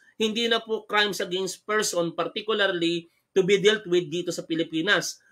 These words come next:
Once iyan po ay ma-classified as crimes against nation,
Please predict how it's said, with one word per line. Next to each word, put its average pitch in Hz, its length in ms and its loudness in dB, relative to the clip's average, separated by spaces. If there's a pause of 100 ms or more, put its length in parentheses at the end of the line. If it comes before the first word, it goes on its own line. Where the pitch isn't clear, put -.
(180)
Once 208 400 6
iyan 208 320 2
po 220 160 -4
ay 202 160 2
ma-classified 185 800 0
as 151 320 -4
crimes 196 400 0
against 165 400 -4
nation, 131 640 -6